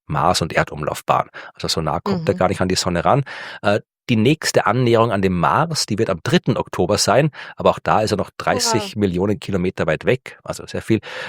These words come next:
Speaker 1: Äh, am neunzehnten Dezember, da kommt er, ich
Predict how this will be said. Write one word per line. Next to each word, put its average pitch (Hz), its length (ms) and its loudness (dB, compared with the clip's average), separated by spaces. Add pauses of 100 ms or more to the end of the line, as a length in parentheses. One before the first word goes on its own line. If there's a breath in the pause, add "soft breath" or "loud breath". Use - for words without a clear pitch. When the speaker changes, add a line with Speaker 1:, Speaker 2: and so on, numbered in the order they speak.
Speaker 1:
Äh, - 60 -2
am 104 220 4
neunzehnten 160 580 2
Dezember, 139 720 2
da 117 260 4 (280)
kommt 113 320 0
er, 92 180 6 (280)
ich - 200 -14